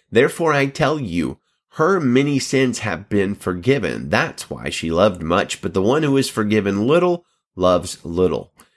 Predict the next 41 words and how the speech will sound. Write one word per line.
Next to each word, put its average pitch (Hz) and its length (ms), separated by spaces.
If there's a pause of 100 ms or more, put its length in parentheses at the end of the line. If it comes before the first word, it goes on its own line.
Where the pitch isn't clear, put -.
(140)
Then 110 140
he 120 80
said 113 280
to 92 80
her, 90 360
"Your 95 400
sins 67 480
are 80 180
forgiven." 80 580 (380)
Those 175 300
who 120 80
were 101 100
at 92 100
the 95 60
table 107 380
with 92 140
him 123 180
began 104 320
to 90 60
say 117 320
among 98 260
themselves, 95 520
"Who 330 380
is - 260
this 131 360
man 110 440
who 98 180
even 95 300
forgives 92 580
sins?" 78 640 (500)
And 98 100
he 98 60
said 101 240
to 95 80
the 87 100
woman, 90 400
"Your 123 240
faith 117 560
has 78 180
saved 78 460
you. 58 220